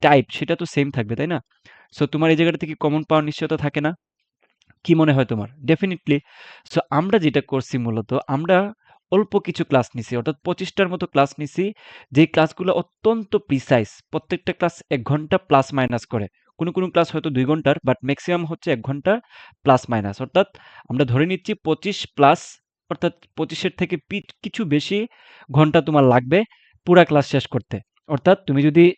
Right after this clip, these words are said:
গ্যাপ দিয়ে দিয়ে দেখো, তাহলে তিন থেকে চার দিন তোমার লাগবে শুধুমাত্র ক্লাস দেখতে।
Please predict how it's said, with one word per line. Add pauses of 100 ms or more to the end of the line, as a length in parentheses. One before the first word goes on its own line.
(120)
গ্যাপ
দিয়ে
দিয়ে
দেখো,
তাহলে
তিন
থেকে
চার
দিন
তোমার
লাগবে (360)
শুধুমাত্র
ক্লাস (100)
দেখতে।